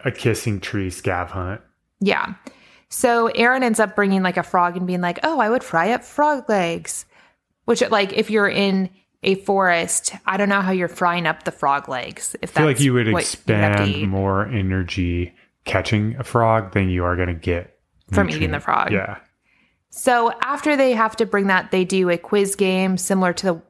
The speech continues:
Speaker 2: newlywed type game they played last week. And Aaron ends up winning the kissing tree time. And then we see more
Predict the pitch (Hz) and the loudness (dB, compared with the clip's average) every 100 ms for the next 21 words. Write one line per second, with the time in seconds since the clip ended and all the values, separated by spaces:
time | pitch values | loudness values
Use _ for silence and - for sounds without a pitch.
0 | - 175 175 170 170 165 170 170 165 160 | -6 -4 -2 0 0 -2 -2 -6 -6 -4
1 | 156 - 156 208 240 233 233 226 226 - | -6 -6 -2 2 2 0 -4 -2 -2 -6
2 | - - _ _ - 202 208 202 202 - | -20 -20 _ _ -2 2 4 2 0 0
3 | 247 254 226 220 214 190 185 180 170 - | 2 2 2 0 0 0 0 0 -2 -6
4 | 175 - 170 156 - 131 107 - - - | -8 -6 -6 -8 -12 -14 -14 -14 -14 -14
5 | - - _ _ _ _ _ _ _ _ | -16 -18 _ _ _ _ _ _ _ _
6 | _ _ _ _ _ _ _ _ _ _ | _ _ _ _ _ _ _ _ _ _
7 | 190 190 180 180 180 180 220 254 233 220 | 0 2 2 0 -2 0 0 0 0 0
8 | 190 180 202 208 202 196 202 | 2 2 2 2 0 0 -6